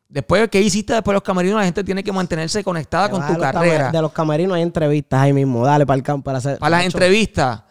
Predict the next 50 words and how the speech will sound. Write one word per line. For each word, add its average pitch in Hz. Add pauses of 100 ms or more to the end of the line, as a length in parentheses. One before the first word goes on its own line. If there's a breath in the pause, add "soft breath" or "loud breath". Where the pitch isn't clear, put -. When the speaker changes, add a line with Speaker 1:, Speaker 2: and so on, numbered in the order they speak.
(260)
Speaker 1:
Tienes 190
que 240
entender 220
que 220
en 190
una 196
entrevista 214
lo 214
que 190
tú 175
digas 208
puede 190
ser, 196 (100)
puede 180
ser 190
utilizado 180
en 175
tu 170
contra. 147
Speaker 2:
Ahora 143
o 214
en 240
un 165
Speaker 1:
Porque -
antes -
Speaker 2:
futuro. -
Speaker 1:
en -
una 202
entrevista 220
yo 180
recuerdo 202
que 180
los 165
publicistas 160
iban 156
donde 196
el 180
canal 196
y 185
le 180
decían, 143
"Wow, 165 (840)
eso -
no 131
puede 135
salir". 104 (880)
O -
te 143
decían, 131
"Edita". 123